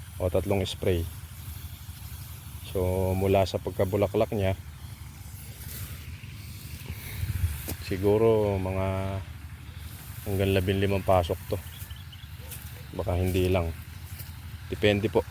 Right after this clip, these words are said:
sa dami ng bulaklak na ilalabas. Minsan kasi, kahit na namulaklak na siya,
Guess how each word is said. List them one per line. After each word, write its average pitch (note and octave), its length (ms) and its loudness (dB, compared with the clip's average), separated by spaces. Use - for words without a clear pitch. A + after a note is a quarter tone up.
sa F2 160 0
dami E2+ 240 2
ng F2+ 160 0
bulaklak F2+ 400 0
na D2+ 80 2
ilalabas. E2+ 640 2
Minsan F#2+ 320 4
kasi, F2+ 400 4
kahit F#2 320 4
na G2 240 4
namulaklak G2 560 4
na A2+ 80 6
siya, G2 160 4